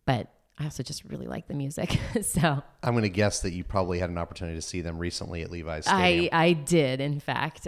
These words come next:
Speaker 1: um, and have seen them a number of times. And Bono and U two actually performed, um, pro bono at the World Games for Special Olympics in Dublin, Ireland, a number of years ago, and,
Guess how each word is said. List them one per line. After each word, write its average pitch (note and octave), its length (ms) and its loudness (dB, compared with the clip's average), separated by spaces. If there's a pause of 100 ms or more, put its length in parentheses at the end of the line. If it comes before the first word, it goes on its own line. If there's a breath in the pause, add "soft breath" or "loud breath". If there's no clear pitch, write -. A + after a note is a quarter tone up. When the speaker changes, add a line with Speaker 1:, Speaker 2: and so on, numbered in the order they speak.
Speaker 1:
um, C#3+ 540 2
and C#3 420 2
have C3 180 0
seen C#3 220 0
them C3 160 2
a C3 80 2
number C3 320 0
of B2 160 -2
times. B2+ 480 0
And B2 340 -4 (300 loud breath)
Bono C3+ 560 2
and B2 320 -4
U C#3 60 0
two C#3+ 240 4
actually B2 320 -2
performed, B2+ 720 -2 (120)
um, B2+ 360 -4 (100)
pro D#3 180 0
bono B2 480 -4
at - 280 -6
the C#3 80 0
World C3 340 0
Games A#2+ 240 -6
for C3 140 -10
Special - 340 -8
Olympics B2 300 -6
in C3+ 80 -6
Dublin, B2 400 -6
Ireland, C3 480 -2
a - 80 -8
number B2+ 280 -2
of A#2+ 120 -2
years B2 280 0
ago, A#2 480 -2
and, A2+ 120 -6